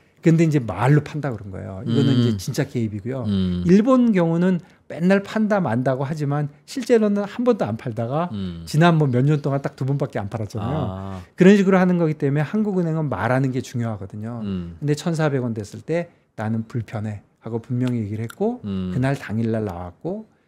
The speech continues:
Speaker 1: 그랬기 때문에 요번에도 천사백 원 정도 되면 다시 나올 거라고 생각은 하는데
Speaker 2: 음.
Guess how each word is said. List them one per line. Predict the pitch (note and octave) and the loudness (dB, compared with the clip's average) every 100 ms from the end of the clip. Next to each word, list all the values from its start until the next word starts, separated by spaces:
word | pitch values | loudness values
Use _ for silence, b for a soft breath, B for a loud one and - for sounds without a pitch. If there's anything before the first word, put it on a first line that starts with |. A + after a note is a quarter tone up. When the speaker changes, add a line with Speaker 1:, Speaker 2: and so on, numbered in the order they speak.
| _ | _
Speaker 1:
그랬기 | - C#3 D#3+ | -8 -6 -6
때문에 | D#3 D3+ C#3 B2 D3+ A#2+ | -4 -2 -2 -4 -4 -4
요번에도 | C3+ D#3 D#3 C3+ D3 C#3 b b b | -2 -2 -2 -2 -2 -2 b b b
천사백 | - E3 D#3 - F3 E3+ | -6 -4 -2 -2 0 0
원 | D#3+ | -2
정도 | C#3 B2 B2 | -4 -6 -8
되면 | A#2 G#2+ A#2 C#3 B2+ b - | -6 -4 -4 -6 -10 b -12
다시 | A#2 G#2+ | -10 -6
나올 | A#2+ F2+ A2+ | -4 -2 -4
거라고 | - A2+ A#2 | -4 -4 -6
생각은 | - D3+ C#3+ | -6 -4 -4
하는데 | C#3+ A3+ B3 E3 G#2+ A#2+ C#3+ A#2 | -2 0 0 0 -2 0 0 0
Speaker 2:
음. | F2+ E2+ | -2 -8